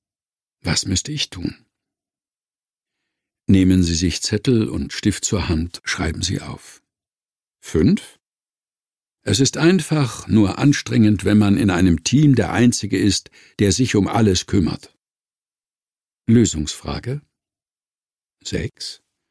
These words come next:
Ich habe jetzt zwei Stunden in diesem Meeting gesessen,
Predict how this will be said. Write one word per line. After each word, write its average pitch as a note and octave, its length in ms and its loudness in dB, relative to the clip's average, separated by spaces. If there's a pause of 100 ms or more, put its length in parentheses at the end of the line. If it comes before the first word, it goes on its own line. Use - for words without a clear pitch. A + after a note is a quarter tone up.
(880)
Ich A2+ 180 2
habe F3 180 4
jetzt C#3+ 380 2
zwei C#3+ 280 0
Stunden A2 500 0
in F#2 120 4
diesem G2+ 320 4
Meeting G#2+ 320 4
gesessen, G2+ 580 0